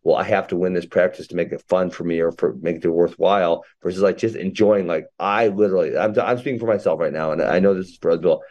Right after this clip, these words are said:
I literally just really enjoy wrestling, and I do it because I enjoy it. And that's probably one of the reasons I <laughs> spent so much freaking time in the wrestling room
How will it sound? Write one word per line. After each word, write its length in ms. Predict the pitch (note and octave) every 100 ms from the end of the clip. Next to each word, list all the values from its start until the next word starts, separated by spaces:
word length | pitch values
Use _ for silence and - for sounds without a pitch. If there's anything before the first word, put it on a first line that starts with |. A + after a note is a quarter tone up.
| _ _
I 160 | G2+ A#2+
literally 440 | G#2+ A#2 A#2+ A2+ G2+
just 320 | G2 G#2 G2+
really 260 | F2 F#2+ E2+
enjoy 260 | D#2+ F2+ D#2+
wrestling, 480 | D2 - C#2 C#2 _ - _
and 100 | F2+
I 60 | F#2+
do 220 | F2+ A2
it 100 | F#2+ - -
because 420 | F#2 F#2 F#2 - _
I 100 | -
enjoy 360 | E2 E2 F2 D#2
it. 200 | D2 - - - -
And 100 | F2+
that's 180 | G2+ G2+
probably 240 | - G#2
one 80 | G2
of 40 | F#2+
the 60 |
reasons 200 | F#2+ F#2
I 40 | -
<laughs> 100 | -
spent 160 | - B2
so 120 | C#3
much 120 | C3+
freaking 320 | - - D3 -
time 180 | C#3+ C#3
in 60 |
the 60 | B2+
wrestling 320 | C3+ C#3 A#2+
room 320 | A#2+ B2 B2+